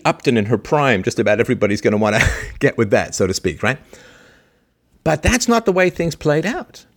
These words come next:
The choice is not between reason and faith. The choice is between faith and cult. Because faith comes with responsibility.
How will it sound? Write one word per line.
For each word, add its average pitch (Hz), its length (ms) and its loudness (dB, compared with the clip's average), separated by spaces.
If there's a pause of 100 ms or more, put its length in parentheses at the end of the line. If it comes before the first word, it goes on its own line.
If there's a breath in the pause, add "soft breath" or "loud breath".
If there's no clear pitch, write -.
(180)
The 147 100 -2
choice 254 320 0
is 156 80 -2
not 170 180 0
between 143 280 0
reason 147 280 0
and 101 140 -2
faith. - 480 -8 (320 soft breath)
The 120 80 -2
choice 220 460 0
is 123 100 0
between 127 320 2
faith 175 320 2
and 98 120 -2
cult. - 400 -8 (2500)
Because 165 220 2
faith 233 340 2
comes 196 280 0
with 147 160 0
responsibility. 143 800 0